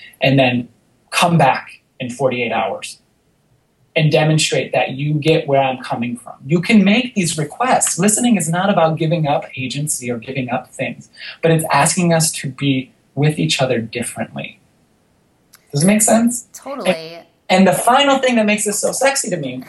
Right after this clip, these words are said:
Speaker 2: <laughs>
Speaker 1: it, it is, if it's done in a public space,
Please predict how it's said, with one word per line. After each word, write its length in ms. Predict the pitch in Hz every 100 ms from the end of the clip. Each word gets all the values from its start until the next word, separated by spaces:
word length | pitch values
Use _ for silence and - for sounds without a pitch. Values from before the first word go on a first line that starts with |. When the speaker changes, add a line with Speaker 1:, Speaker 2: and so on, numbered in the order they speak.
| -
Speaker 2:
<laughs> 160 | 143 160 156 _ 160 -
Speaker 1:
it, 220 | 190 175 -
it 260 | - - _ _ -
is, 460 | 196 175 170 - _ _ _ _ _ _ _ _ _ _ _
if 140 | 196 202
it's 160 | 170
done 200 | 165 214
in 80 | 262
a 100 | 277
public 340 | - 196 208 -
space, 640 | - 190 147 - - -